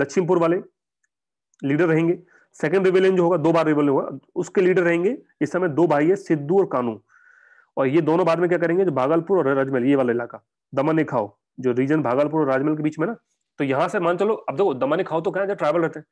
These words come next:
अब ईस्ट इंडिया कंपनी कहाँ हो गया, तो भागलपुर मौजूद हो गया, राजमहल मौजूद हो गया, दोनों के बीच में लिंक कैसे पता चलेगा? दोनों के बीच में लिंक होगा, कोई ना कोई टेलीग्राफ है, पोस्ट लाइन होगी, तो ये जो बंदे आएंगे कौन से, सिंधु and कानू, ये यहाँ पोस्टल रेलवे कम्युनिकेशन को पूरी तरह से बंद कर देते हैं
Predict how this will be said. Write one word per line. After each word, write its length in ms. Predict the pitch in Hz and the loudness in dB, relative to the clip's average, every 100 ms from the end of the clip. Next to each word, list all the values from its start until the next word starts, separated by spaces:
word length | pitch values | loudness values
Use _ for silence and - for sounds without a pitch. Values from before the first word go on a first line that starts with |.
| _ _ _ - | _ _ _ -4
अब 80 | 175 | -4
ईस्ट 160 | 165 | -2
इंडिया 140 | 214 202 | -2 0
कंपनी 200 | 196 196 | 0 0
कहाँ 140 | 185 | 0
हो 60 | 180 | 0
गया, 100 | 160 | 0
तो 80 | |
भागलपुर 360 | 131 127 175 190 | -2 0 0 0
मौजूद 240 | 180 180 | 0 0
हो 80 | 185 | 2
गया, 120 | 156 | 0
राजमहल 300 | 120 120 147 | 0 0 0
मौजूद 240 | 151 143 143 | -2 -2 -4
हो 60 | |
गया, 100 | 143 | -4
दोनों 200 | 131 160 | -2 0
के 60 | 214 | 0
बीच 140 | 196 | 0
में 80 | 196 | 0
लिंक 160 | 185 185 | 0 0
कैसे 160 | - | -2
पता 120 | 180 170 | -2 -2
चलेगा? 280 | 147 120 - _ _ _ _ | -2 -6 -10 _ _ _ _
दोनों 200 | 131 143 | -4 0
के 40 | 190 | 0
बीच 120 | 180 | 0
में 80 | 180 | 0
लिंक 180 | 160 165 | 0 -2
होगा, 140 | 180 | -2
कोई 160 | 175 170 | -2 0
ना 60 | |
कोई 80 | 180 | 0
टेलीग्राफ 400 | 175 156 170 175 | 0 0 0 0
है, 60 | 180 | -2
पोस्ट 260 | 175 165 | -4 -2
लाइन 120 | 165 | -2
होगी, 160 | 165 170 | -2 -4
तो 180 | 175 202 | -8 -14
ये 300 | 139 127 247 | -10 -2 -2
जो 260 | 214 220 - | 0 -2 -6
बंदे 280 | 139 139 175 | -6 -4 0
आएंगे 160 | 147 127 | 0 0
कौन 160 | 147 | -2
से, 160 | 160 240 - _ _ _ | -2 -4 -10 _ _ _
सिंधु 400 | - 156 165 208 | -2 0 2 0
and 120 | 175 | 0
कानू, 280 | 131 117 107 _ _ _ 151 | -4 -6 -10 _ _ _ -4
ये 240 | 135 254 | 0 2
यहाँ 120 | 220 | 2
पोस्टल 680 | 202 - _ 180 180 196 202 | 0 -6 _ 0 0 2 2
रेलवे 280 | 170 175 185 | 4 2 2
कम्युनिकेशन 500 | 180 160 175 165 180 | 0 0 0 0 -2
को 60 | 180 | -2
पूरी 200 | 170 175 | 0 0
तरह 100 | 160 | 0
से 80 | |
बंद 140 | 160 127 | -2 -4
कर 60 | |
देते 200 | 113 110 | -6 -10
हैं 80 | 113 | -18